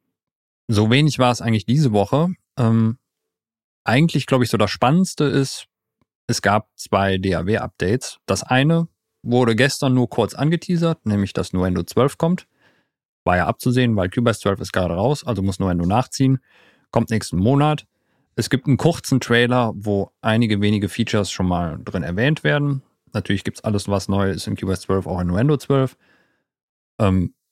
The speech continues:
guckt da mal rein für den, den es interessiert. Und die genaueren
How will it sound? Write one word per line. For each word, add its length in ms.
guckt 240
da 80
mal 140
rein 220
für 140
den, 220
den 160
es 100
interessiert. 500
Und 240
die 300
genaueren 720